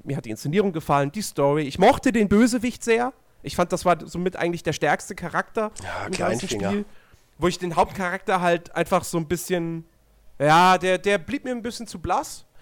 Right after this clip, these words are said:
Speaker 2: Ja, aber
Speaker 1: Ähm,
Speaker 2: ich sag mal so, ne, w-, wenn du Game of Thrones guckst, da spielt er ja auch mit und da wirst du ihn genauso hassen wie halt bei Quantum Break. Das, das, also das kann er, anscheinend ist er ein Idiot.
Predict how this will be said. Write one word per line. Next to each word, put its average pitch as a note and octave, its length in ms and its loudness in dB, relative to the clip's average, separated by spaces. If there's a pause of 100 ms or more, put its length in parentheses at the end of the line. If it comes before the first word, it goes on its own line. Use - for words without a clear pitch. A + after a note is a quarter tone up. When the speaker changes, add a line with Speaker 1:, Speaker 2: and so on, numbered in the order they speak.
(160)
Speaker 2:
Ja, F#3 380 8
aber D3+ 160 8
Speaker 1:
Ähm, - 40 0
Speaker 2:
ich C3+ 100 -2
sag C3+ 140 0
mal C#3 160 2
so, D3 260 2
ne, B2+ 260 0
w-, A2+ 180 -8
wenn B2 120 -2
du B2 80 -4
Game B2+ 180 0
of C3 160 0
Thrones C3+ 340 0
guckst, - 500 -6 (220)
da G2+ 180 -8
spielt B2 260 -6
er A#2 100 0
ja G#2 100 0
auch A#2+ 160 -2
mit B2 280 -6
und A2+ 180 -8
da G#2+ 100 -4
wirst B2 180 -8
du B2+ 60 -2
ihn B2 60 0
genauso A#2 520 -2
hassen A2 420 -6
wie A2 200 -8
halt G2+ 260 -6
bei G2+ 100 -8
Quantum G2+ 420 -8
Break. E2 240 -14
Das, - 260 -10
das, - 220 -6
also G#2+ 180 -8
das A#2+ 220 -6
kann A#2+ 200 -4
er, F2 120 -2
anscheinend G#2+ 300 -6
ist A2 80 -10
er A2 80 -4
ein G2 60 -6
Idiot. G2 440 -8